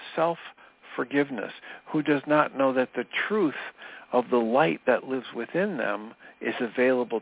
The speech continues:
to them in each new present moment, one who does not recognize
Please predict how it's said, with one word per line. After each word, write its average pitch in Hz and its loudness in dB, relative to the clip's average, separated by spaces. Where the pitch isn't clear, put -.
to 117 -4
them 104 -2
in 101 -6
each 113 -10
new 104 -10
present 104 -2
moment, 113 -2
one 139 4
who 143 -6
does 131 0
not - 0
recognize 120 2